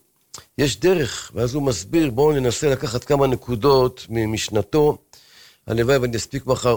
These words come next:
עוד, אבל בינתיים היום. אז, אה, שאלו אותו, על מה להתפלל בראש השנה? שאלה שכל אחד מאיתנו, אולי לפני כן אני אגיד לכם את ה-, את ה-, איזה משהו שהוא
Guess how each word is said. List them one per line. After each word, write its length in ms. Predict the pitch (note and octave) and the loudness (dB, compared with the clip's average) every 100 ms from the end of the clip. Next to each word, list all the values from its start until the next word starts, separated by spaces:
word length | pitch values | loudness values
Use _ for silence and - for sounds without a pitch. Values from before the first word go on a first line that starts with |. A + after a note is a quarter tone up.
| - | 0
עוד, 380 | D3+ D#3 C#3 - - | 2 2 2 -4 -6
אבל 180 | A#2 A2 | -4 -2
בינתיים 480 | A2+ - D3 C3+ | -2 0 2 2
היום. 340 | A#2+ B2+ A2+ F2 _ _ _ - _ _ _ _ _ _ - | 2 2 2 -2 _ _ _ -20 _ _ _ _ _ _ -6
אז, 320 | B2 G#2+ C#3+ | -4 -4 -2
אה, 420 | E3 D#3 D3+ C#3+ C3+ | 0 2 0 0 -4
שאלו 720 | B2 - - C#3+ C3 D3 G3+ | -6 -6 -6 -4 -4 -2 -2
אותו, 680 | A#3 - G3 F3+ D3+ D3+ D3 _ _ | -4 0 2 4 4 2 -2 _ _
על 220 | - C#3+ D#3+ | 0 2 2
מה 280 | F#3 A#3 | 2 4
להתפלל 600 | B3+ F#3+ - - C#3 D#3 C#3+ | 4 0 -6 -2 0 0 -2
בראש 340 | A#2 A2+ G#2+ | -2 -4 -6
השנה? 300 | G2+ F#2 E2 C#2+ _ _ _ _ _ _ _ _ _ _ - | -8 -8 -10 -18 _ _ _ _ _ _ _ _ _ _ -16
שאלה 320 | - B2 D3+ | -4 0 0
שכל 260 | B2 D#3 D3+ | -2 0 0
אחד 220 | C3+ C3+ | 0 -2
מאיתנו, 720 | B2+ B2 C#3 C3 A#2 A2 G2+ - _ _ - _ D3 | -4 0 0 2 0 0 -4 -10 _ _ -20 _ 0
אולי 120 | F#3 | 0
לפני 340 | D3 - F3 | 0 -2 -2
כן 240 | C3+ B2+ B2+ | -2 -2 -2
אני 160 | G#2+ | -2
אגיד 120 | A2+ | -4
לכם 220 | A2 B2+ B2 | -4 -2 0
את 120 | A#2 | 2
ה-, 240 | A2 E2+ | 0 0
את 120 | A2+ | -2
ה-, 300 | G#2+ G2+ G2+ F#2+ - _ - | 2 2 2 -2 -10 _ -14
איזה 180 | G2+ A2 | -6 -2
משהו 280 | C3+ C3 B2 | 0 -2 -6
שהוא 340 | - A2+ A2+ | -4 -2 -2